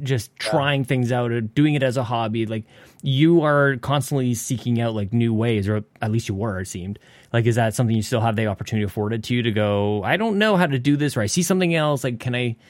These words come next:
Speaker 1: can I tweak that?"
Speaker 2: It depends. Um,
Speaker 1: Yeah.
Speaker 2: it depends on, on the subject matter, if it's, like, really timely,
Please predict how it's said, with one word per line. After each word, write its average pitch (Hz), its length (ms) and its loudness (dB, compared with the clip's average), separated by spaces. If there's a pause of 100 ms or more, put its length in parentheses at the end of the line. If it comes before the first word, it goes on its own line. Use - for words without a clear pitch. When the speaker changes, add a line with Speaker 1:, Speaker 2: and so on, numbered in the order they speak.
(220)
Speaker 1:
can 123 100 -2
I 113 60 -2
tweak 110 300 -4
that?" 170 100 -2
Speaker 2:
It 214 140 4
depends. 151 720 2
Um, 143 360 2
Speaker 1:
Yeah. 101 240 0 (1080)
Speaker 2:
it 156 100 -2
depends 170 360 2
on, 156 360 2
on 151 120 -2
the 139 80 0
subject 143 380 0
matter, 151 220 2
if 143 80 -2
it's, 135 100 -4
like, 123 120 -2
really 123 240 -2
timely, 165 640 -2